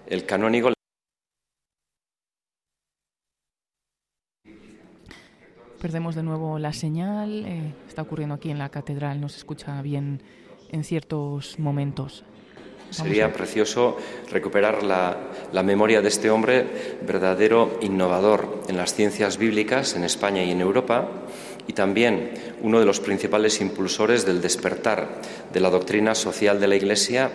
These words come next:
Speaker 1: en la diócesis de Pamplona. Pues sin más, heme aquí, Señor. Gracias, Señor, por este pueblo, San Miguel Arcángel, San Antolín, San Manuel González,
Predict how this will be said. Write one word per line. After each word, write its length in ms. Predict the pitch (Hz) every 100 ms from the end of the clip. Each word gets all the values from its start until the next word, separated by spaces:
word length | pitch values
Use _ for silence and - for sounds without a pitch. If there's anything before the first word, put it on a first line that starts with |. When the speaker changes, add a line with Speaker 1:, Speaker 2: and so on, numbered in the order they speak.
| -
Speaker 1:
en 120 | 90
la 80 | 87
diócesis 680 | 92 98 104 135 131 - 76
de 100 | 82
Pamplona. 540 | 80 80 92 87 73 - - - - - - - - - - -
Pues 160 | 90 -
sin 200 | 95 95
más, 380 | 90 - - - - - - - - - -
heme 240 | 113 107
aquí, 280 | 95 104 98
Señor. 500 | - 87 104 135 - - - - - - - - -
Gracias, 360 | 104 107 120 -
Señor, 280 | 95 110
por 180 | - 95
este 220 | 98 95
pueblo, 520 | 87 107 113 131 135 - - - - - -
San 260 | - 95
Miguel 220 | 92 104 98
Arcángel, 680 | 98 113 117 - 143 143 - - - - -
San 240 | - 92
Antolín, 600 | 87 85 82 101 117 123 - - - - - - - - -
San 480 | - 98 92 92 -
Manuel 320 | 92 92 104
González, 680 | 92 90 - 113 110 123 -